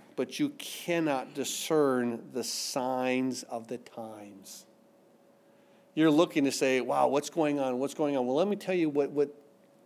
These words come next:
time we're in. The time is short where Jesus says,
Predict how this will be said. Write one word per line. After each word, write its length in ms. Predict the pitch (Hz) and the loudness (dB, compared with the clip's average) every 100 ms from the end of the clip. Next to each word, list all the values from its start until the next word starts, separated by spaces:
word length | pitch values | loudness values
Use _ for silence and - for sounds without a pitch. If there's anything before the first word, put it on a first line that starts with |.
| - | -16
time 600 | - - 165 156 156 147 | -10 -6 -2 0 2 2
we're 260 | 135 127 131 | 2 2 0
in. 400 | 139 123 104 98 - _ _ _ _ _ _ _ _ _ _ _ _ _ _ _ _ _ - | 0 0 -2 -8 -18 _ _ _ _ _ _ _ _ _ _ _ _ _ _ _ _ _ -10
The 80 | |
time 320 | - - 208 151 | -2 2 4 4
is 80 | |
short 480 | - - - 165 135 | 2 0 4 6 6
where 160 | 135 127 | 0 -4
Jesus 500 | 123 151 151 143 - | -2 -2 -2 -4 0
says, 240 | 135 131 | -2 -2